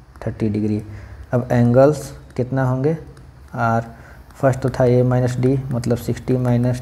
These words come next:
थर्टी equal to थर्टी, फिर था A मतलब सिक्सटी, फिर था A प्लस D मतलब सिक्सटी प्लस थर्टी equal to नाइंटी। जोड़ के देखिए वन एटी आ रहा है ना,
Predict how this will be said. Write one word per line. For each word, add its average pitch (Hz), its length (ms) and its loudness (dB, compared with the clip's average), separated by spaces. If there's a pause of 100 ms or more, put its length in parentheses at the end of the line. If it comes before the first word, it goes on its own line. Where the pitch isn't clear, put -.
थर्टी 120 320 -2
equal 120 300 0
to 143 160 2 (1040)
थर्टी, 110 380 0 (280)
फिर 127 240 2
था 127 240 -2
A 127 240 2 (200)
मतलब 113 280 -4
सिक्सटी, 113 440 -4 (1900)
फिर 131 240 4
था 131 180 2
A 123 200 2
प्लस 131 280 2
D 123 260 2 (800)
मतलब 120 240 0
सिक्सटी - 380 -2
प्लस 123 280 0
थर्टी 123 380 -2
equal 120 300 0
to 156 140 4 (600)
नाइंटी। 113 560 -2 (640)
जोड़ 131 180 4
के 131 120 2
देखिए 131 260 2
वन 131 140 2
एटी 131 240 2
आ 135 100 8
रहा 131 140 4
है 131 100 0
ना, 135 160 -4